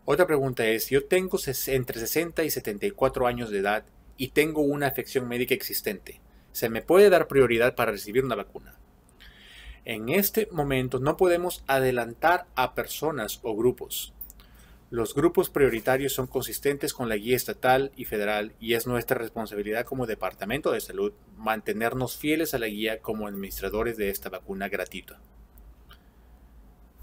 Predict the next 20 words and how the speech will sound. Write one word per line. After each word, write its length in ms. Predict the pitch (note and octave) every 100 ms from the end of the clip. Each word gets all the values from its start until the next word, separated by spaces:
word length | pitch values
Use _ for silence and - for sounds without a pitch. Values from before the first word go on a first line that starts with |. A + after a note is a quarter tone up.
| - - - - - -
Si 360 | - - B2+
tengo 520 | B2+ - F#3 G3+ F#3+ F3+
alguna 380 | D#3+ F3 F3+
pregunta 400 | F3+ D3 D#3 D#3
respecto 380 | D3 C3+ C#3+ C#3
a 20 |
la 60 | C#3
vacuna, 600 | B2+ - C#3 C3+ C3+ C#3+ - - -
como 240 | B2 A#2
somos 480 | G#2+ C#3+ C#3 C#3 C#3 -
o, 300 | B2+ C3 - _ -
o 320 | B2+ B2 B2+ -
preguntas 480 | - A#2 B2+ B2+ C3
de 100 | A#2
cómo 240 | - B2+ B2
obtenerla, 720 | A#2+ A2+ A#2+ A#2+ A#2 A#2+ -
¿con 160 | A2+
quién 180 | A2 D#3
me 80 | D3+
comunico? 460 | B2 A2+ A2+ -